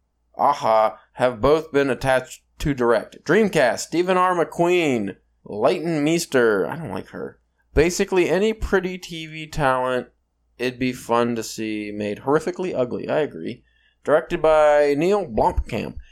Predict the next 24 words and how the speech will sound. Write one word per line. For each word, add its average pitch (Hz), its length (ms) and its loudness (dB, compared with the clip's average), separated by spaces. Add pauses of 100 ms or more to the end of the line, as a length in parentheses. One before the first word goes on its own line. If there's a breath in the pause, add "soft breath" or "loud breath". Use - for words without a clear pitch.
(140 soft breath)
And, 131 220 2
uh, 127 220 4
that's 180 280 2
a 196 40 -6
perfect 147 320 0
movie 135 260 0
because 120 160 -6
you 170 80 -6
can 202 80 -6
throw 120 200 0
in 110 60 -2
as 101 100 -6
much 131 340 -2
diversity 127 580 0
as 120 140 -4
you 139 120 4
want 147 240 2
and 127 60 -12
give 135 140 2
'em - 140 -4
all 156 220 4
kinds 156 520 4
of 131 120 0
vaginas. 117 720 -2